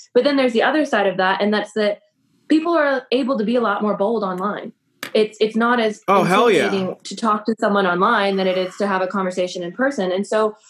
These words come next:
Speaker 1: a lot of these men who otherwise wouldn't have these conversations feel emboldened enough,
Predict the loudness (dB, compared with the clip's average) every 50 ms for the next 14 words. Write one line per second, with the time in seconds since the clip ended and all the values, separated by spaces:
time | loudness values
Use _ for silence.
0 | -10 _ -2 0 2 2 2 0 0 -2 -2 -4 -2 -2 -2 -2 -2 -4 -6 -8
1 | -12 _ _ -20 -12 _ -4 -2 -2 -2 -2 -2 -2 -2 0 0 0 -2 -4 -4
2 | -2 -2 -2 -2 -2 -4 -6 -6 -4 -4 -4 -4 -6 -6 -4 -2 -2 0 -2 -2
3 | -2 -2 -2 -2 -2 -2 -2 -2 -2 -4 -8 _ _ _ _ _ -20 -6 0 2
4 | 2 4 4 2 2 0 0 2 2 2 2 2 0 0 0 0 0 0 0 0
5 | -2 -2 -4